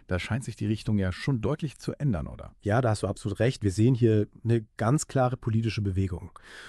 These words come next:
Speaker 2: Sowohl die C D U, C S U als auch die S P D wollen ein neues System einführen, das langfristig das Bürgergeld ersetzen soll.
Speaker 1: Okay. Und was ist denn da jetzt die Idee dahinter?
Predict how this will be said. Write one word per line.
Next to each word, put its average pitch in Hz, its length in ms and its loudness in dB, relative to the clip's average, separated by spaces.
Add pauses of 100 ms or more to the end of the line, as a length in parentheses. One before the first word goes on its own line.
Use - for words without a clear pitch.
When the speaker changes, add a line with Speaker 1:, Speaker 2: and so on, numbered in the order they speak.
(140)
Speaker 2:
Sowohl 117 320 4
die 127 80 4
C 120 240 2
D 117 120 4
U, 120 60 4
C - 140 2
S 110 160 4
U 147 120 2
als 123 260 0
auch 113 80 0
die 107 120 -2
S 107 120 -2
P 104 100 -4
D 113 380 0
wollen 117 180 4
ein 107 140 4
neues 107 260 2
System 139 380 4
einführen, 104 540 0 (240)
das - 160 -6
langfristig 135 500 0
das - 160 -6
Bürgergeld 95 540 -2
ersetzen - 440 -8
soll. 76 240 -12 (460)
Speaker 1:
Okay. - 220 -12 (1080)
Und 131 480 -2 (340)
was 147 220 -6
ist 196 140 -6
denn 175 80 2
da 151 100 0
jetzt 143 260 -4
die 139 140 -6
Idee 123 300 0
dahinter? 87 520 -4